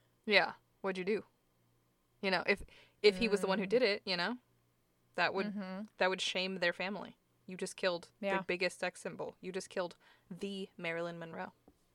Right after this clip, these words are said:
Speaker 2: You just killed a beautiful life.
Speaker 1: Exactly.
Speaker 2: Well, tragic as well.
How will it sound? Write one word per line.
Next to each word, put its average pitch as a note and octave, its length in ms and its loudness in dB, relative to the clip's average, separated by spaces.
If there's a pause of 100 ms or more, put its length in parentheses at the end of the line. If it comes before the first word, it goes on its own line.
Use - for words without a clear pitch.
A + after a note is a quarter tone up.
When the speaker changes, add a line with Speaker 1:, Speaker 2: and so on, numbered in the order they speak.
(420)
Speaker 2:
You G#3+ 140 -4
just G3+ 160 -8
killed F#3+ 360 -4 (100)
a G3+ 100 -2
beautiful F#3+ 460 -6
life. - 460 0 (480)
Speaker 1:
Exactly. F3 560 0 (280)
Speaker 2:
Well, F#3 220 -4 (260)
tragic - 520 2 (100)
as F#3+ 160 -2
well. - 240 -10